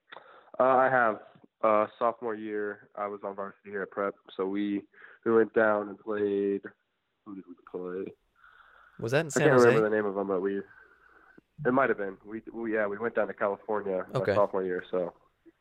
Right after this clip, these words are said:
Speaker 1: it's pretty much the same thing, just a couple years later.
Speaker 2: Okay. Do you know who you're rooming with in the hotel yet?
Speaker 1: Yeah, I should be rooming with, uh, the linebackers, so Daniel McKiernan, Gregory Flynn, and then, uh, Tyler.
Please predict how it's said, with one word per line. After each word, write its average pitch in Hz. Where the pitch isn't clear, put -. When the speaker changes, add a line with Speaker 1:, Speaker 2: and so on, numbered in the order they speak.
Speaker 1:
it's -
pretty 147
much 113
the 110
same 104
thing, 95
just 95
a -
couple 101
years 95
later. 92
Speaker 2:
Okay. 131
Do 120
you 113
know 113
who 117
you're 110
rooming 117
with 127
in 113
the 110
hotel 120
yet? 131
Speaker 1:
Yeah, 139
I 107
should 147
be 135
rooming 120
with, 110
uh, 104
the 101
linebackers, 98
so 90
Daniel 101
McKiernan, 95
Gregory 95
Flynn, 95
and 90
then, 90
uh, 87
Tyler. 98